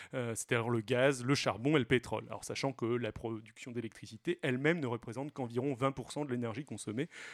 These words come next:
au niveau mondial. Il y a plein d'autres formes, euh, de production d'énergie que l'électricité.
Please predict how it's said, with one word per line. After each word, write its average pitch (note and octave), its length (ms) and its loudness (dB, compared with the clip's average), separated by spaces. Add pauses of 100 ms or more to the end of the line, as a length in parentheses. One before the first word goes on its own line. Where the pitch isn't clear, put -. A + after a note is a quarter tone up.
au D3+ 100 6
niveau C3 240 4
mondial. C#3 520 6
Il A2+ 40 -6
y A#2+ 60 4
a B2 160 4 (180)
plein C3+ 360 -6
d'autres A#2 500 -8
formes, C#3+ 560 -6
euh, A#2+ 160 -4 (540)
de A#2 300 -10
production A2+ 360 -10
d'énergie G#2 500 -8
que D3 80 -6 (120)
l'électricité. A#2+ 520 -10